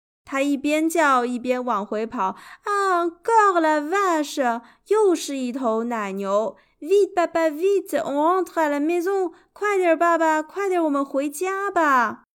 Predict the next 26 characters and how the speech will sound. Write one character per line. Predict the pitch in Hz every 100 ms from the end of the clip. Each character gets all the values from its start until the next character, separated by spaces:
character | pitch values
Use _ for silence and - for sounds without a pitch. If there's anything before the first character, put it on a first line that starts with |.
| _ _ _ _ _
这 | 269 226
个 | 240
时 | 254 214
候， | 220 208 208
爸 | 226 214
爸 | 202 214
可 | 214 214
乐 | 190 220 214
坏 | 214 254 226 214
了。 | 208 - - _ _ _
可 | - 226
是 | 269
小 | 262 208 202
猪 | - 285
比 | 294 247 226
撅 | 254 254
起 | 254 240
了 | 220 233
嘴， | 240 202
有 | 196 208
点 | 214 196
不 | 220
高 | 220 226 226
兴。 | 233 254 220 - -
他 | 247 240
说： | 247 233 226